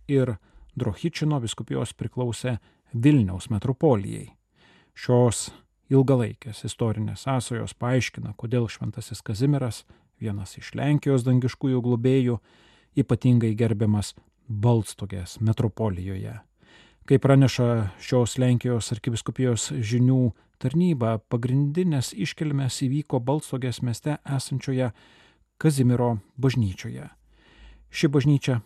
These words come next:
palyginti nauja, pastatyta praėjusio amžiaus aštuntame dešimtmetyje, tačiau būtent joje tūkstantis devyni šimtai aštuoniasdešimt ketvirtaisiais vyko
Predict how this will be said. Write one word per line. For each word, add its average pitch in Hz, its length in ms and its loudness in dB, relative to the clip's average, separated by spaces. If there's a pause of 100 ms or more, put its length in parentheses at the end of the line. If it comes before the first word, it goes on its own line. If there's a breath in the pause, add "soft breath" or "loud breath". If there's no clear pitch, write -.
(420)
palyginti 117 480 2
nauja, 160 400 2 (480)
pastatyta 117 800 -2 (160)
praėjusio 117 480 -2
amžiaus 110 640 -2 (180)
aštuntame 101 640 -6
dešimtmetyje, 117 720 -4 (360)
tačiau 123 160 -4
būtent 170 380 0
joje 151 320 -4 (560 soft breath)
tūkstantis 135 420 -4
devyni 107 320 2
šimtai 104 380 -6
aštuoniasdešimt 98 880 -4
ketvirtaisiais 165 800 -4 (600 soft breath)
vyko 117 680 0